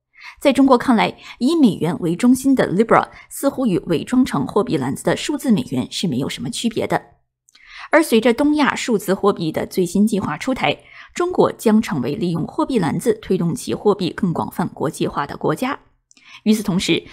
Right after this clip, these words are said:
由 Facebook 组织的管理数字货币的 Libra 协会在四月又宣布了一项新的计划，提供由美元和欧元等单个法币支持的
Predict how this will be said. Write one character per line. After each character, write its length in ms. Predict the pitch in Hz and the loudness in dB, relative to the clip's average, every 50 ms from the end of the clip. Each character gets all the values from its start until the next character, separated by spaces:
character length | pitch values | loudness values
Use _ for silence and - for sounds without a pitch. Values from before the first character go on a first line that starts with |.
| - - - - | -20 -8 2 6
由 160 | 226 247 269 | 6 6 6
Facebook 440 | - 381 349 - - - 165 - - | 6 2 2 2 4 0 0 0 -2
组 160 | - - 151 - | -4 -4 -4 -4
织 200 | - - 165 160 | -4 -6 -6 -4
的 140 | - 165 165 | -4 -4 -4
管 240 | - - 139 143 151 | -4 -4 -6 -4 -4
理 140 | 185 165 - | -6 -6 -6
数 200 | - - 202 185 | -4 -4 -4 -4
字 200 | - - 143 127 | -4 -4 -6 -6
货 220 | - - 170 180 | -4 -2 -4 -4
币 220 | - - 175 156 - | -2 -4 -6 -6 -6
的 180 | - - - - - - - - | -6 -8 -8 -8 -12 -18 -8 -2
Libra 400 | 240 240 302 311 - 196 - - | 2 2 2 4 4 2 0 0
协 200 | - - 165 165 | -2 -4 -4 -2
会 280 | - - 285 - - - - - - _ | 0 0 0 -2 -2 -6 -20 -20 -14 _
在 180 | - 320 320 311 | -2 0 0 0
四 240 | 311 - 339 262 | 0 -2 -2 0
月 180 | 226 226 208 - - | 4 4 4 2 2
又 100 | 175 170 | -2 -4
宣 240 | - - 202 202 208 | -2 -2 -2 0 0
布 100 | 208 180 | 0 0
了 80 | 165 | -2
一 120 | - - 170 | -2 -4 -4
项 200 | - 220 185 220 | -4 -4 -4 -2
新 200 | - - 285 302 | -2 -2 0 0
的 100 | 269 233 | 0 0
计 160 | 254 240 226 | 0 0 0
划， 280 | - 262 226 - - - - - - - - - | 2 2 0 0 0 -6 -20 -20 -20 -20 -20 -10
提 180 | - - 269 | -4 -4 -2
供 180 | - 359 330 262 | -2 2 2 2
由 180 | 214 180 175 - | 2 2 0 0
美 140 | - 185 160 | -2 -4 -4
元 200 | - - - - | -2 -4 -4 -4
和 160 | 202 - - - | -4 -4 -6 -4
欧 160 | - 285 294 | -2 -2 -2
元 200 | 226 - - - - | -2 -2 -4 -6 -6
等 160 | - 151 - - | -6 -6 -4 0
单 180 | - 226 240 | 4 4 4
个 220 | 277 277 - - - | 6 4 2 0 -2
法 220 | - - 143 135 - | -6 -8 -8 -6 -4
币 180 | 180 190 - | -4 -4 -4
支 160 | - - 202 | -2 -2 -2
持 180 | 208 220 - - | -2 -2 -4 -10
的 140 | - - | -8 -10